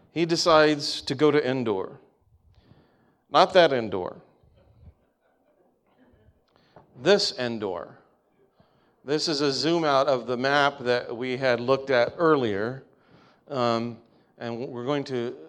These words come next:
slowly zoom in closer and closer so you can see where the battle took place. It's in this general ar-, area. This is the, the hill of Endor that, uh, we're looking at here. Not as foresty as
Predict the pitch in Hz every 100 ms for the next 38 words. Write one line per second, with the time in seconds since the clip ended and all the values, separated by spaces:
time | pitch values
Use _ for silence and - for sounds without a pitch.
0 | _ - - 196 247 202 160 135 165 147
1 | 143 127 123 135 - 139 139 143 117 104
2 | 135 135 135 110 110 110 117 120 104 131
3 | 127 117 117 117 117 - - _ - 113
4 | 139 127 135 131 127 - 156 135 135 135
5 | - - _ _ 135 131 170 156 139 -
6 | 151 139 143 143 143 151 - 143 139 120
7 | 117 131 131 135 117 117 120 113 117 _
8 | _ _ _ 107 117 147 143 139 135 127
9 | 131 143 127 120 120 127 117 107 - _
10 | _ _ - _ 120 113 113 113 120 120
11 | 120 127 117 113 107 120 110 120 139 139
12 | _ _ _ _ _ _ _ - 143 151
13 | 151 135 - - 147 135 131 - 139 131
14 | 127 127 117 -